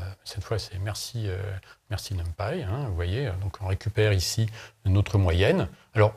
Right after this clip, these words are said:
on récupère la moyenne sur les données d'apprentissage. On ne touche pas et on ne se sert pas des données de test. Les données de test, elles sont complètement indépendantes, hein. On les normalisera aussi, mais on les normalisera avec la moyenne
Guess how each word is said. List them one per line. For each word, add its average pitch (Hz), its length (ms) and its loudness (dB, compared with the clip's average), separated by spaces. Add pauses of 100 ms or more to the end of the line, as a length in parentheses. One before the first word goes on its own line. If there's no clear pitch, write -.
(260)
on 95 80 -4
récupère 101 320 2
la 90 100 2
moyenne 104 460 2
sur - 420 -2
les 80 100 -2
données 107 460 2
d'apprentissage. 117 960 -2 (400)
On 104 80 4
ne 87 80 4
touche - 300 -2
pas 120 320 2 (120)
et 104 120 0
on 92 60 2
ne 87 100 0
se - 160 -4
sert - 220 -6
pas 180 360 4
des 101 160 0
données 110 260 0
de 117 120 -2
test. - 300 -10
Les 110 60 -4
données 143 220 0
de 120 100 0
test, 185 300 -2
elles - 60 -2
sont 107 140 -6
complètement 151 480 -6
indépendantes, 107 640 -4 (420)
hein. 120 180 -4 (160)
On 117 100 2
les 123 100 6
normalisera 110 540 4
aussi, 151 340 -2
mais 226 60 -6
on 139 60 -4
les 101 80 -2
normalisera 92 640 -2
avec 123 400 2 (480)
la 135 120 10
moyenne 127 440 2